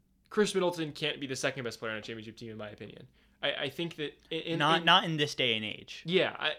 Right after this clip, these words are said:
Speaker 2: When you have his competition being Anthony Davis and Kyrie Irving
Speaker 1: True.
Speaker 2: and
Speaker 1: But
Speaker 2: Klay Thompson.
Speaker 1: mostly what I mean is that, uh, we've all seen, like,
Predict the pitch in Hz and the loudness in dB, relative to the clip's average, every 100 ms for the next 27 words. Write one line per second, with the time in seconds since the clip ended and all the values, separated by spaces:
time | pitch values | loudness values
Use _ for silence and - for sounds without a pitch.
0 | - 139 139 135 139 131 135 - 143 120 | -4 -2 0 4 4 4 0 -2 -2 -2
1 | 131 135 123 117 120 120 113 120 113 110 | -4 -2 0 0 2 2 2 -2 -2 -4
2 | 110 - 123 107 113 107 104 101 104 101 | -4 -8 -10 -2 -2 -2 -6 -8 -6 -6
3 | 101 139 104 110 _ _ - - - 143 | -4 -2 -4 -6 _ _ -6 -4 -2 -2
4 | 127 117 113 101 95 - - 190 208 220 | 0 -2 -4 -8 -8 -14 -2 0 0 0
5 | 196 160 139 135 131 127 127 120 - _ | 0 0 0 -2 -4 -6 -2 -2 -4 _
6 | _ - 160 - 156 165 175 202 202 - | _ -14 -12 -10 -8 -6 -4 -2 -2 -4
7 | - 131 127 123 117 | -4 -4 -6 -8 -10